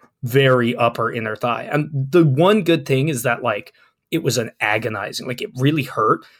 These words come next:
So, like, while she's doing it, she's like, "Oh yeah, it's meant to, like, rip the bone, rip the muscle off the bone and, like, help you be more, like, flexible or whatever." But that did nothing to me as a, as a young man. So, like, thank God my dick was going the other way,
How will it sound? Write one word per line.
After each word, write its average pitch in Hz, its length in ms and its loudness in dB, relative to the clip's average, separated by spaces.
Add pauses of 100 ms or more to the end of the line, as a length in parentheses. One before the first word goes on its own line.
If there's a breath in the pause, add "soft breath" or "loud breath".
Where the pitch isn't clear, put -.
(100)
So, - 180 2
like, 131 100 6
while 143 100 4
she's 135 180 0
doing 151 140 2
it, 135 40 0
she's - 100 -4
like, 135 160 -2
"Oh 202 100 -2
yeah, 226 220 4
it's 147 140 0
meant 170 140 0
to, 185 80 -4
like, 147 140 4 (180)
rip 170 240 2
the 170 120 4
bone, 143 380 2
rip 208 280 2
the 196 80 4
muscle 165 380 4
off 156 180 -2
the 143 60 -2
bone 160 420 2
and, 135 160 0
like, 120 240 -2 (280 loud breath)
help 156 280 2
you 143 440 2 (200)
be 147 160 2
more, 139 300 4
like, 135 300 0 (380)
flexible 143 500 2
or 113 60 -6
whatever." 113 400 -8 (600 soft breath)
But 175 240 2
that 175 220 4
did 254 120 4
nothing 147 440 2
to 127 100 -4
me 127 320 2
as 123 180 -2
a, 113 180 -6 (200)
as 123 160 0
a 120 60 -2
young 123 320 0
man. 120 420 -2
So, 139 180 -2
like, 135 220 2
thank - 340 -4
God 139 360 2
my 139 120 0
dick 123 280 -6
was 123 100 -6
going 123 240 -4
the 117 160 -12
other 120 220 -4
way, 156 340 0